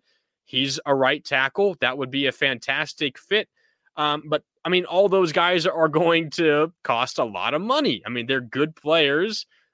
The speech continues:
and they're going to demand a ra-, a, a, a lot of money, and there are gonna be a lot of teams after them. So it, it comes back to the question, if you're watching along on YouTube at the bottom there, will the Niners be aggressive or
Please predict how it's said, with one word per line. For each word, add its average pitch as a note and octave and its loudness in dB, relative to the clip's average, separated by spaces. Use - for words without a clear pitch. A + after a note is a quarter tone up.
and A#2 -4
they're B2 2
going B2 0
to C#3 -6
demand C#3 0
a C3+ 2
ra-, A#2 2
a, C#3 -6
a, A2+ -10
a B2+ -8
lot A#2+ -2
of B2+ -2
money, D#3+ 0
and E3+ -2
there B2+ -2
are B2 -2
gonna C3 -4
be C3 0
a A#2+ -2
lot C3+ 2
of B2 -8
teams C#3 -10
after D3 -2
them. G#2 0
So C#3+ -2
it, C3+ -4
it C3+ -8
comes D#3 -4
back D3 -2
to C#3 -20
the C3 -6
question, D#3+ -2
if B2 -10
you're B2+ 0
watching C#3 0
along C#3 -2
on C3 -2
YouTube C3+ -6
at C#3 -4
the - -6
bottom E3 0
there, A2 0
will B2 -8
the C#3+ -2
Niners D#3+ 0
be D#3 0
aggressive D#3 -4
or D3+ 2